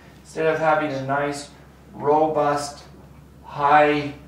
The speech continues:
gyrus that's full and plump in the brain on the M R I, it'll start to look very atrophied and small.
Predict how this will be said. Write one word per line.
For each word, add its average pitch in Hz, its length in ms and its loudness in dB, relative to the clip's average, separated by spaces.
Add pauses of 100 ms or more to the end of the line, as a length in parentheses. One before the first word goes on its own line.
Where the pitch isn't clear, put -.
(600)
gyrus 143 800 2
that's 113 260 -10
full - 500 -2
and - 240 -6
plump 165 360 2
in 135 140 -6
the 120 80 -8
brain 143 640 -4 (320)
on 139 320 -2
the 123 380 -10 (420)
M 135 160 -6
R 131 240 2
I, 135 320 -2 (960)
it'll - 180 -8
start 131 400 -4
to 131 80 -12
look 110 400 -4 (1080)
very 131 420 -4 (160)
atrophied 120 1000 -4 (120)
and 104 180 -12
small. 107 840 -12